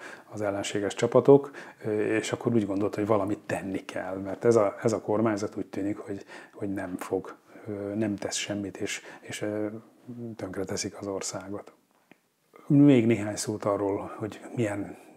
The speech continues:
volt ez a tengerésztiszti karrier. Ez egy komoly, komoly karrier volt. Ő volt az egyetlen magyar származású, ö, főparancsnoka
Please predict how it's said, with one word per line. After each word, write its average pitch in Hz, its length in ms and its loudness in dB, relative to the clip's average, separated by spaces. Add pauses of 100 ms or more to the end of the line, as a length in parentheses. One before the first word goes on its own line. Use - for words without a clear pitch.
(140)
volt 101 260 -2
ez 104 80 -2
a 104 60 -6
tengerésztiszti 101 800 -6
karrier. 107 680 -2 (200)
Ez - 80 -10
egy 104 80 -6
komoly, 98 400 0 (800)
komoly 104 340 -6
karrier 123 420 -4
volt. 139 300 6 (240)
Ő 127 120 0
volt 107 140 2
az 107 100 4
egyetlen 110 460 2
magyar 98 420 -2 (200)
származású, 98 920 -6 (720)
ö, 113 40 -4 (280)
főparancsnoka 98 1000 -4